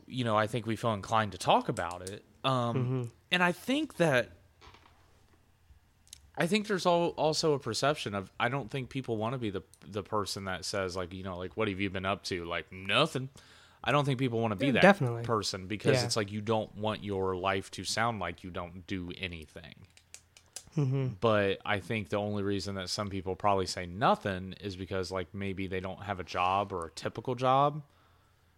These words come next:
Speaker 1: to really be like, "Oh, this is what I did at work this week." Like, I just, you know,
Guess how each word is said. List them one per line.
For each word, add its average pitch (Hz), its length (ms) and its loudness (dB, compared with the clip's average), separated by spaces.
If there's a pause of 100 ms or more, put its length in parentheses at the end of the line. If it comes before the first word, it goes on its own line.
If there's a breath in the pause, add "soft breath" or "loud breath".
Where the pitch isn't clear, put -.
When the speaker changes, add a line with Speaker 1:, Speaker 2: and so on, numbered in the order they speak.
(160)
Speaker 1:
to 113 120 0
really 104 300 4
be 101 180 0
like, 95 340 0
"Oh, 110 200 2
this 98 260 -2
is 98 180 -8
what 98 140 -2
I 92 80 0
did 95 240 -4
at - 180 -8
work 98 560 0
this 170 240 -4
week." 185 280 -4
Like, 98 280 0
I 101 120 0
just, 98 280 -6
you 107 140 -6
know, 101 160 -2